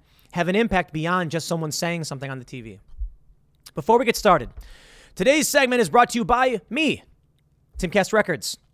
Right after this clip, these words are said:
We launched this, uh, record label with the song Only Ever Wanted, and we really do need your help. In the description below is a link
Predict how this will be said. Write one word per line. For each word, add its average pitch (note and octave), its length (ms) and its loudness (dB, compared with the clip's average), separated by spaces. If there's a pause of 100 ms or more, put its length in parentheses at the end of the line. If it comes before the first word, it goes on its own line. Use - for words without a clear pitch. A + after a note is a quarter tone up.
(200)
We C3 120 -8
launched D3+ 540 -2
this, D3+ 260 -4
uh, B2+ 480 -2
record F3+ 220 2
label B2+ 240 -6
with D#3+ 100 -4
the C3 60 -10
song D3 360 -2
Only E3 380 -6
Ever C#3 240 -6
Wanted, C3+ 420 -6 (380)
and C#3+ 160 -6
we D3 160 -2
really D#3 400 0
do C#3 220 -4
need C3+ 200 -8
your C3 120 -6
help. A#2+ 320 -8
In D3+ 140 -6
the D3 80 -4
description C#3+ 440 -4
below C3+ 240 0
is C#3+ 80 0
a B2+ 80 -2
link C#3 320 -6